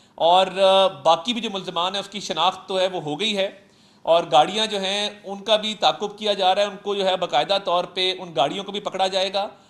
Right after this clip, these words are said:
और उनमें जो लोग अफ-, अ, सवार हैं, उनको भी गिरफ्तार किया जाएगा। और जो मनसूबा साज हैं इस मनसूबे के, अ, इंटेरोगेशन शुरू हो गई है। जो चार अफराद जिनको हिरासत में लिया गया है,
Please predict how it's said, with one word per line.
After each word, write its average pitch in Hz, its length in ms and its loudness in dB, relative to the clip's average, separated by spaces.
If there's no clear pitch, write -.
और 180 120 0
उनमें 196 200 -6
जो 185 100 -4
लोग 196 260 -2
अफ-, 190 220 -6
अ, 170 140 0
सवार 175 500 4
हैं, 202 300 -6
उनको 214 320 -6
भी 208 220 -4
गिरफ्तार 175 460 -2
किया 202 220 -4
जाएगा। 196 480 0
और 190 120 2
जो 233 100 -2
मनसूबा 233 440 4
साज 196 320 4
हैं 180 80 -2
इस 175 160 -8
मनसूबे 147 340 -6
के, 113 240 -12
अ, 175 360 4
इंटेरोगेशन 190 520 -2
शुरू 220 200 -6
हो 175 120 -2
गई 220 140 -6
है। 214 80 -2
जो 208 80 -6
चार 196 280 4
अफराद 196 300 2
जिनको 185 180 -10
हिरासत 180 380 -2
में 214 60 -10
लिया 196 220 -2
गया 185 220 0
है, 185 280 -4